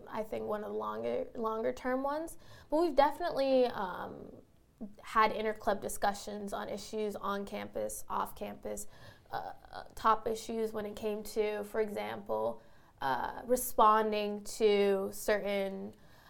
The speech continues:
issues and events on campus that, uh, whether or not they warranted a response or not. Uh, of course, we as an executive E board, uh,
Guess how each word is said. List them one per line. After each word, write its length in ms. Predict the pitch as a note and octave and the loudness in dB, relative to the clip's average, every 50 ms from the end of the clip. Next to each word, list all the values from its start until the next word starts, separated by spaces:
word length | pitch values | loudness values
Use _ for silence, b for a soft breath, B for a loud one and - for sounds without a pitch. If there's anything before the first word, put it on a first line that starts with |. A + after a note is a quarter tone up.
| B - | B -2
issues 680 | A3 G#3+ - - A3 G#3 G#3 G#3 G#3 G#3 G3+ G3+ G3+ - | -2 -2 -2 -2 -2 0 2 2 0 0 -2 -4 -6 -8
and 260 | - A3 G#3 G#3 G#3 - | -6 -6 -6 -6 -6 -6
events 340 | G#3 G3+ G#3 G3 G3 G3+ G3+ | -4 -4 -2 -2 -4 -4 -4
on 160 | G#3 G#3 G#3 | -4 -4 -4
campus 420 | G3+ G#3+ G#3 G3+ G#3+ A3+ G#3 - - | -6 -6 -6 -6 -6 -6 -6 -4 -2
that, 320 | A3 G3+ G3 G3 - - - - - - | -2 0 0 -2 -2 -6 -10 -18 -18 -14
uh, 60 | - - - - - - - | -14 -14 -12 -14 -14 -16 -12
whether 340 | - A3 A3 G#3 G#3 G#3+ G#3+ | -6 -4 -2 -2 -2 -2 -2
or 40 | |
not 200 | G#3+ G#3+ G#3 G#3+ | -2 -4 -4 -4
they 100 | A3 G#3 | -2 -4
warranted 480 | G#3 G#3 A3 B3 C4 C#4 C#4 C#4 D4+ C4 | -2 0 2 2 2 2 2 0 2 2
a 60 | C#4 | 2
response 580 | C4+ C#4 C#4 - - - C4 C4 C4 C4+ C4+ - | 2 2 -2 -2 -2 0 2 2 0 -2 -2 -2
or 80 | C4 | -2
not. 400 | B3 B3 A#3+ A#3 A#3 A3+ A3+ A3+ B B B B B B B B B - | -2 -2 -2 0 0 -2 -2 -4 B B B B B B B B B -2
Uh, 300 | G#3+ G#3 G#3 G#3 G3+ - | 0 0 0 0 0 -2
of 160 | - G#3+ - - | -4 -4 -6 0
course, 440 | - - A#3 A3+ A3+ A3+ - - - - - | 6 6 6 6 6 2 -6 -10 -12 -12 -12
we 480 | - A3+ G3+ A#3 A#3 A3 A3+ A3 A3 - | -10 -8 -4 -2 0 2 2 4 4 4
as 400 | - G#3+ G#3+ G#3 G#3 G#3+ G#3+ A3+ | 4 4 2 0 0 -4 -8 -6
an 160 | - A3 G#3+ | -6 -4 -4
executive 520 | G#3+ G#3 G3+ G3+ G#3 G3+ - A3 G#3 G#3 A3+ | -4 -4 -4 -6 -6 -6 -4 -4 -4 -4 -4
E 160 | - G#3 G#3 | -6 -6 -6
board, 360 | G3+ G#3 G#3 G3+ G3+ G3+ G3+ - | -4 -2 0 0 2 0 0 -2
uh, 420 | - A2 G#2 - - - - - | -2 -2 -2 -2 -2 -4 -6 -8